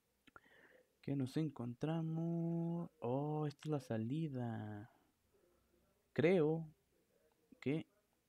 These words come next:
si rompo esta piedra ya puedo pasar por aquí. El sonido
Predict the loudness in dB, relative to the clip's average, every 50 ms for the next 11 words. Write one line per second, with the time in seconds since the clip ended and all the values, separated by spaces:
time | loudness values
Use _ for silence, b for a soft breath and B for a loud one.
0 | _ _ _ -20 -20 -12 -10 -10 -8 -4 -2 -2 -2 0 -2 -4 -2 -2 -4 -2
1 | 0 2 2 2 2 2 0 0 0 -2 0 0 -2 0 0 -2 0 0 -2 0
2 | 0 0 0 0 0 -4 -6 -8 -8 -8 -8 -14 _ _ _ _ _ _ _ _
3 | _ _ _ _ b b b b b b b b _ _ _ _ _ _ -14 -12
4 | -12 -12 -10 -8 -6 -4 -2 -2 -2 -2 -2 -4 -2 0 2 2 4 4 4 4
5 | 2 2 2 2 2 2 0 0 -2 -4 -6